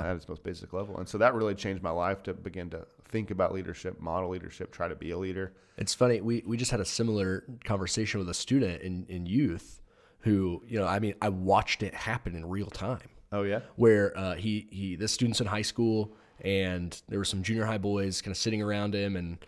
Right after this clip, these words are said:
Speaker 2: uh, I was teaching, and the, the junior high boys were, like, engaged, and they were, like, reading sc-, reading the scripture, and they were, you know, annotating their scripture, and they look over,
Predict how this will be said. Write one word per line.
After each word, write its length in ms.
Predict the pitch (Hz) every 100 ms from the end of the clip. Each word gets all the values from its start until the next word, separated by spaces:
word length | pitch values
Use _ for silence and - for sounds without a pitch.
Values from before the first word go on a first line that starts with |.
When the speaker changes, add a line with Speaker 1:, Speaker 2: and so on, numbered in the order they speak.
| - _ -
Speaker 2:
uh, 120 | 87
I 60 | 104
was 160 | 101
teaching, 520 | - 113 - 107 101 95
and 240 | 87 82 - _ _ -
the, 200 | 110 110
the 100 | 107
junior 240 | 107 143
high 120 | 127 117
boys 260 | 110 104
were, 60 | 98
like, 200 | 90 -
engaged, 680 | 104 107 131 131 131 127 107
and 80 | 90
they 60 | 82
were, 100 | 76
like, 160 | 50 -
reading 240 | 117 135 127
sc-, 140 | - 110
reading 220 | 113 139
the 60 | 131
scripture, 460 | - 127 - 120 117
and 80 |
they 80 | 95
were, 160 | 78 80
you 100 | 85
know, 140 | 82 76 123
annotating 300 | 131 131 120
their 100 | 107
scripture, 280 | 127 -
and 60 | 113
they 60 | 90
look 260 | 95 -
over, 400 | 101 170 98 85